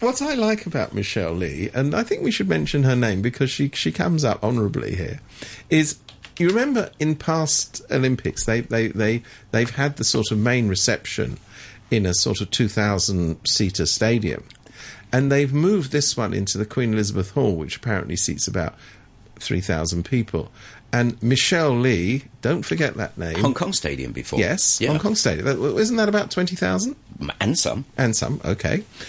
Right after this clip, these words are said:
Speaker 1: So they're, they're now worried that people won't turn up for it, so they've moved it into Queen Elizabeth.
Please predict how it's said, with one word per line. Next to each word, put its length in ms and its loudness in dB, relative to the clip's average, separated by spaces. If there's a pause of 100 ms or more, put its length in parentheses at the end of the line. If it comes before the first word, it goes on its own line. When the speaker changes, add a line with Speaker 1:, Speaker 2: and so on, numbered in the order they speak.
(140)
Speaker 1:
So 400 4 (200)
they're, 200 2
they're 220 0
now 200 2
worried 320 2
that 100 -6
people 300 -2
won't 200 0
turn 220 0
up 160 -2
for 120 -4
it, 80 -6
so 120 -2
they've 140 0
moved 260 0
it 60 -4
into 180 -2
Queen 200 -4
Elizabeth. 300 -2